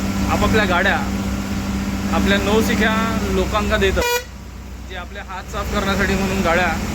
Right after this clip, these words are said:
हैसर चालवतात. तर मग तुमचं तो भाग वेगळा असा, पण मग असेच बरेचसे अपघात पण होतात. तर आपण आपली काळजी घेऊ होई,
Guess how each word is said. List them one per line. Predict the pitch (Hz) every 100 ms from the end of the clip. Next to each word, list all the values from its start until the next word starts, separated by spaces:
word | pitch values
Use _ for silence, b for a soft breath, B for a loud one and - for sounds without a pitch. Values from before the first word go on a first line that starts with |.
| - - - - - - - - - - - - -
हैसर | 165 175 208 165 156 - -
चालवतात. | 165 139 - - - - - - - - - -
तर | -
मग | 156 160 170
तुमचं | 175 190 202
तो | 196 - 185 196
भाग | 208 190
वेगळा | 196 214 214
असा, | 196 185 196 - - - - - - 180
पण | 180
मग | 196 208 202
असेच | 196 233 - - - -
बरेचसे | 185 214 202 247
अपघात | 175 - 202
पण | - 185
होतात. | - 202 202 - - -
तर | 170
आपण | 165 160 208
आपली | 202 175 220
काळजी | 226 202 180 254
घेऊ | 240 214
होई, | 180 160